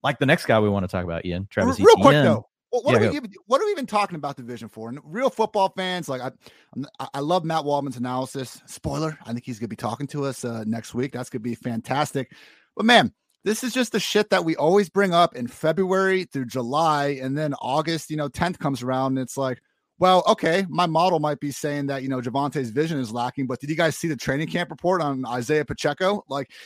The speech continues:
Speaker 2: it's just one of those things where I fully understand as someone that played some running back, and I, I had terrible vision, man. If you told me to
Speaker 1: <laughs>
Speaker 2: run the A gap and there was four yards available, I got you four, maybe five yards. If there was zero yards, you know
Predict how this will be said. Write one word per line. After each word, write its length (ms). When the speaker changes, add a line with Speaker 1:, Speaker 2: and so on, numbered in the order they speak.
Speaker 2:
it's 100
just 160
one 140
of 80
those 200
things 300
where 260
I 160
fully 300
understand 720
as 240
someone 480
that 300
played 200
some 140
running 240
back, 260
and 240
I, 140
I 100
had 140
terrible 360
vision, 280
man. 220
If 80
you 80
told 260
me 220
to 180
Speaker 1:
<laughs> 140
Speaker 2:
run 260
the 160
A 160
gap 320
and 120
there 120
was 160
four 260
yards 320
available, 500
I 80
got 200
you 60
four, 260
maybe 260
five 280
yards. 300
If 80
there 100
was 140
zero 220
yards, 460
you 60
know 260